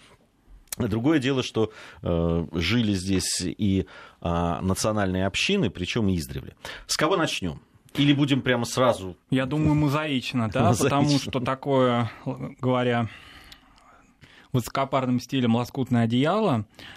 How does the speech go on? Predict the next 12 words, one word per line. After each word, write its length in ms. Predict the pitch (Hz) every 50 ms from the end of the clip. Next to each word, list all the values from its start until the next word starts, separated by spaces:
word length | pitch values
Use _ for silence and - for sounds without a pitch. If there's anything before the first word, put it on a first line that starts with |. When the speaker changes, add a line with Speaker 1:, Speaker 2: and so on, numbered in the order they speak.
| - _ -
Speaker 2:
а, 200 | - 117 110 110
представляет 520 | 107 - - 110 - - 120 120 120 110 -
собой 280 | - 123 117 120 113
этническая 400 | - 135 123 113 - - - - -
картина 380 | - 117 113 - - 117 113
Москвы, 400 | 113 113 110 107 - - 117 107
причём 480 | 95 - - 110 - - 131 117 117 135 175
издревле, 440 | 190 180 160 151 143 123 113 110 104
как, 280 | - - 110 - -
а, 320 | 117 123 120 113 110 113 120
собственно 360 | 117 - 123 117 - - 120 113
говоря, 420 | 110 117 113 113 113 110 107